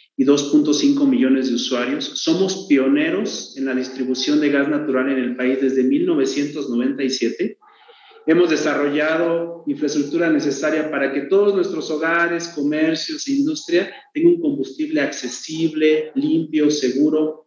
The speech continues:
cómodo y competitivo. Y acompañamos a cientos de grupos industriales de diversos sectores en sus objetivos sustentables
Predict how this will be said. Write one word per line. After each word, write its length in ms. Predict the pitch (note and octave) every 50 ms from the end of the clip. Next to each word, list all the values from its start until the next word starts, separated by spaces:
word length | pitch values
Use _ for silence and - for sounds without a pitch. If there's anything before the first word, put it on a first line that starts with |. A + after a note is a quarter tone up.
| _ _ -
cómodo 320 | C#3+ C#3 D#3 D3 C#3 C3+
y 120 | B2+ B2+
competitivo. 960 | - - A#2+ A#2+ A#2+ A#2+ A#2 B2+ B2+ A#2+ B2+ D3+ D#3 - - A#2+ - - - - _ _ _ - - - - - - - _ _ -
Y 80 | D#3+
acompañamos 680 | D#3+ D3+ - F3 E3+ E3+ F3 F3 F#3+ G#3 A3+ A#3 G3+ F#3+
a 60 | F3+
cientos 320 | G3 G3 G3+ G3+ G#3 G3
de 80 | F#3 F3+
grupos 340 | F3+ F#3+ F#3+ F#3+ G3 F3 F3+
industriales 540 | D#3 D3+ D3+ D3 D3+ D3+ F3 F3 F3+ E3+
de 80 | E3 D#3
diversos 420 | D3 C#3+ C#3 D3+ D3 D3+ F3 -
sectores 600 | - D3 B2+ - - - D#3+ E3 E3+ F3 E3 -
en 100 | - C3+
sus 180 | - - - -
objetivos 540 | C#3 C#3 C3+ - - - D3+ D3 D3+ D3+ D3+
sustentables 920 | - - - - A#2+ A#2+ A#2+ A#2+ C3 C3+ C3 C3 A#2 A#2+ A#2 - - -